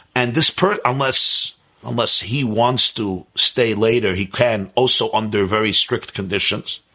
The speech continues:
And that money that he gets,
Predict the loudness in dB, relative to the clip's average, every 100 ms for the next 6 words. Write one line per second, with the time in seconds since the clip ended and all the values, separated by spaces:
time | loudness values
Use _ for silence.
0 | _ _ _ -20 -20 -20 -20 _ -2 -2
1 | 2 0 2 2 4 4 0 -2 -2 -2
2 | -2 0 0 0 -2 -2 -2 -4